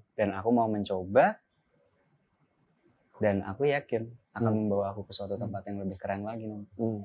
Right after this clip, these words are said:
Speaker 2: Kap-, kapan dan siapa yang mengajarkan kamu cara memanage anxiety kamu? Kayak, ah, aku suka cara kamu kayak tadi gitu ya.
Speaker 1: Hmm.
Speaker 2: Kan yang, yang kamu rasakan kalau anxiety itu hadir adalah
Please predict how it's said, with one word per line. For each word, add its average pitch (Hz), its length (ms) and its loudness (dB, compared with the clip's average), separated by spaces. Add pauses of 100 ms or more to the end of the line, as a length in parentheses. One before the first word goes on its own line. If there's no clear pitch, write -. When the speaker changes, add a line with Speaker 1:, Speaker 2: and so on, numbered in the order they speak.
(640)
Speaker 2:
Kap-, - 240 2 (260)
kapan 202 520 10
dan 151 180 12
siapa 151 440 12
yang 196 180 12
mengajarkan 123 640 12
kamu 123 340 10
cara 127 440 10
memanage 120 680 12
anxiety 117 540 8
kamu? 101 280 6
Kayak, 101 280 6 (460)
ah, 113 320 8
aku - 200 4
suka 160 460 10
cara 123 260 10
kamu 120 260 8
kayak 113 240 8
tadi 101 260 10
gitu 95 160 6
ya. 104 120 8
Speaker 1:
Hmm. 110 300 -2 (260)
Speaker 2:
Kan 160 340 6
yang, 139 280 10
yang 139 200 10
kamu 131 220 10
rasakan 131 380 8
kalau 127 220 12
anxiety 120 580 8
itu - 100 2
hadir 120 380 8
adalah 120 480 8